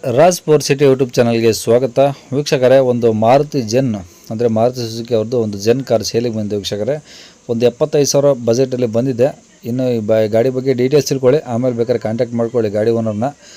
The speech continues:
ಈ ಓ-, ಗಾಡಿ ಅವ್ರ ಕಾಂಟ್ಯಾಕ್ಟ್ ನಂಬರು ಈ ವಿಡಿಯೋ ಕೆಳಗಡೆ ಟೈಟಲಲ್ಲಿ ಇರುತ್ತೆ. ನೀವು ಬೇಕಾದ್ರೆ ಈ ಮಾಹಿತಿ ಎಲ್ಲ ಕೇಳ್ಕೊಂಬಿಟ್ಟು ಈ ಗಾಡಿದು ಏನೇನು ಡೀಟೇಲ್ಸ್ ಹೇಳಿದ್ರೆ ಕೇಳ್ಕೊಂಡು ಆಮೇಲೆ ಬೇಕಾದ್ರೆ ಕಾಂಟ್ಯಾಕ್ಟ್ ಮಾಡ್ಕೊಳ್ಳಿ ವೀಕ್ಷಕರೇ. ಅದಕ್ಕೂ ಮುನ್ನ ನಮ್ಮ ಚಾನಲ್ ಯಾರಾದರೂ ಹೊಸ್ದಾಗಿ ನೋಡ್ತಿದ್ರೆ ಅಥವಾ ಇನ್ನೂ ಯಾರಾದರೂ ನಮ್ಮ ಚಾನಲ್ನ ಸಬ್ಸ್ಕ್ರೈಬ್ ಮಾಡ್ಕೊಂಡಿಲ್ಲ ಅಂದರೆ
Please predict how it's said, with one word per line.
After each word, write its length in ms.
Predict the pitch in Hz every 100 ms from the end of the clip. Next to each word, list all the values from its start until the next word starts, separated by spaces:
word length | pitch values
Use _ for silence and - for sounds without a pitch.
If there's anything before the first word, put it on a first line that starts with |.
| - _ -
ಈ 20 | 123
ಓ-, 600 | 123 139 131 123 117 113 110
ಗಾಡಿ 160 | 131
ಅವ್ರ 140 | 151 143 123
ಕಾಂಟ್ಯಾಕ್ಟ್ 260 | 135 135 135
ನಂಬರು 200 | 143 151
ಈ 80 | 120
ವಿಡಿಯೋ 180 | 123 131
ಕೆಳಗಡೆ 280 | 123 123 131 117
ಟೈಟಲಲ್ಲಿ 340 | 117 120 113 107
ಇರುತ್ತೆ. 220 | 98 143
ನೀವು 120 | 127 107
ಬೇಕಾದ್ರೆ 560 | 107 110 107 104 - 117
ಈ 40 | 104
ಮಾಹಿತಿ 260 | 113 123 123
ಎಲ್ಲ 80 | 107
ಕೇಳ್ಕೊಂಬಿಟ್ಟು 440 | 120 120 117 127 160 - - - _ -
ಈ 40 | 110
ಗಾಡಿದು 260 | 113 120 117
ಏನೇನು 200 | 123 123
ಡೀಟೇಲ್ಸ್ 360 | 117 120 117 113
ಹೇಳಿದ್ರೆ 260 | 110 107 98
ಕೇಳ್ಕೊಂಡು 360 | 120 127 117 143 117 117
ಆಮೇಲೆ 220 | 131 120
ಬೇಕಾದ್ರೆ 220 | 113 117 110
ಕಾಂಟ್ಯಾಕ್ಟ್ 280 | 113 104 107
ಮಾಡ್ಕೊಳ್ಳಿ 260 | 107 107 98
ವೀಕ್ಷಕರೇ. 340 | - 98 120 156 - - _ -
ಅದಕ್ಕೂ 200 | 123 143 151
ಮುನ್ನ 160 | 151 160 143
ನಮ್ಮ 140 | 127 120
ಚಾನಲ್ 240 | 120 120 123
ಯಾರಾದರೂ 280 | 120 120 120 110
ಹೊಸ್ದಾಗಿ 260 | - 117 113
ನೋಡ್ತಿದ್ರೆ 340 | 110 107 139 135 120
ಅಥವಾ 180 | 120 135
ಇನ್ನೂ 120 | 139 156
ಯಾರಾದರೂ 240 | 139 135 131
ನಮ್ಮ 120 | 117
ಚಾನಲ್ನ 260 | 117 113 113 -
ಸಬ್ಸ್ಕ್ರೈಬ್ 320 | 107 - 151 139
ಮಾಡ್ಕೊಂಡಿಲ್ಲ 360 | 117 110 107 104
ಅಂದರೆ 160 | 131